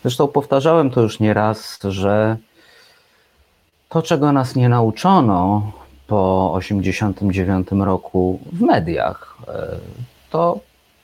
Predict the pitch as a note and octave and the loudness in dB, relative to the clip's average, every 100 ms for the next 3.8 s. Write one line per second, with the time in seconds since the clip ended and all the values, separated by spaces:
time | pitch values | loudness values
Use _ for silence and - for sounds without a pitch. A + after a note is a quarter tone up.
0 | _ C#3+ - D3+ B2+ C3 B2 B2 A2 - | _ -8 -2 -2 0 -2 -2 -2 -6 -4
1 | - G#2 G2+ F#2 D2+ D#2+ G2 - - - | -2 2 2 0 0 -4 -6 -12 -20 -20
2 | _ _ G#2+ G#2+ G2 G2 - F2+ G2 F#2 | _ _ -2 -2 -4 -4 -4 0 2 2
3 | F2+ E2+ F2+ F#2 F2 - E2 F#2+ | 0 0 0 0 -2 -4 -8 -8